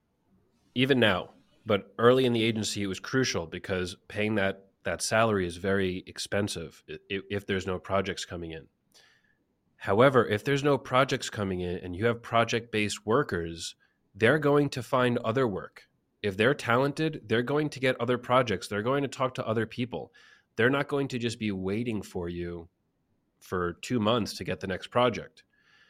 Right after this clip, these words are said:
So that's risky. You build a team around you, but there's a chance that they can leave to do other things because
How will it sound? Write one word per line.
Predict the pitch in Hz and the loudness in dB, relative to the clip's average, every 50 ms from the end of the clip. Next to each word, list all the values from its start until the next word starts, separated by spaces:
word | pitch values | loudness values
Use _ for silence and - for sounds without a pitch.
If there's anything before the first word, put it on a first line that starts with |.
| _ _ - | _ _ -12
So | - - - 104 98 95 95 92 92 - - _ _ _ _ _ _ _ _ - | -6 0 2 4 4 4 4 2 -2 -6 -14 _ _ _ _ _ _ _ _ -6
that's | 98 110 98 113 127 - - - - - - - | 0 2 4 4 4 2 0 -6 -6 -8 -10 -6
risky. | 101 104 139 190 - - - 85 73 - - _ _ _ _ _ | -2 -2 -2 -2 -2 -8 -10 -12 -12 -14 -20 _ _ _ _ _
You | - 98 104 104 | -6 -2 -2 -2
build | 92 95 113 120 135 127 | 0 2 2 2 2 2
a | 120 - | 0 -2
team | - - 139 156 156 | -2 -2 -2 0 2
around | 143 113 101 95 92 92 92 | 2 2 4 2 2 0 -2
you, | 98 95 92 92 90 82 | -4 -2 -2 -2 -4 -2
but | - 98 95 98 98 - - | 0 2 2 2 0 -4 -2
there's | 107 104 98 | -2 -2 -2
a | 104 98 | -2 -4
chance | - - 131 123 127 127 - | -4 0 0 0 0 0 -2
that | 117 107 95 | -4 -4 -2
they | 107 101 95 | -2 -4 -4
can | - 104 98 92 | -4 -6 -6 -4
leave | 98 113 120 117 117 | -2 -2 -2 -4 -4
to | - | -6
do | 98 101 98 101 | -6 -4 -4 -4
other | - 101 98 95 92 | -2 -4 -2 -4 -4
things | 87 - - 127 131 120 107 92 | -6 -2 0 0 0 0 -2 -4
because | 90 - - - 101 98 92 87 - | -6 -8 -6 -2 -2 -2 -2 -2 -6